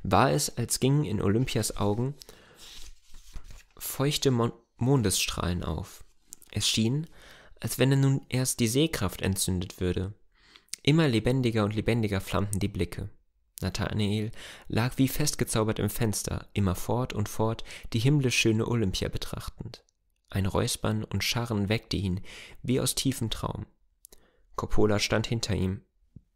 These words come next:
„Tre Zecchini, drei Dukat.“ Nathanael hatte den Op-, Optikus rein vergessen, rasch zahlte er das Verlangte.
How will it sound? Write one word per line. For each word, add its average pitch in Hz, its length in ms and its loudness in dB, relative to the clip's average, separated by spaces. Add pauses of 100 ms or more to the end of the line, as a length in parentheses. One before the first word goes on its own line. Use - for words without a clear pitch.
(560)
„Tre 135 280 0
Zecchini, 117 720 0 (160)
drei 139 220 4
Dukat.“ 117 560 0 (1000)
Nathanael 131 640 2
hatte 127 200 0
den 117 160 2
Op-, - 240 -4 (140)
Optikus - 560 0
rein 104 160 2
vergessen, 92 500 0 (260)
rasch - 280 0
zahlte 104 340 2
er 95 60 2
das 98 160 0
Verlangte. 101 540 0